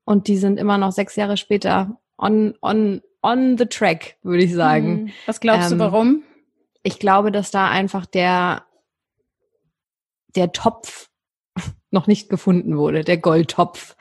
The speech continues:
Speaker 2: Mhm.
Speaker 1: Ähm, und, ähm, dass da vielleicht irgendwas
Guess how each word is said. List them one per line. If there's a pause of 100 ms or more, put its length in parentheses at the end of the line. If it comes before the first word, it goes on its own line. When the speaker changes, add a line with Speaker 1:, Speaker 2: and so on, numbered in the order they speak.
(220)
Speaker 2:
Mhm.
Speaker 1:
Ähm, (380)
und,
ähm, (760)
dass
da
vielleicht
irgendwas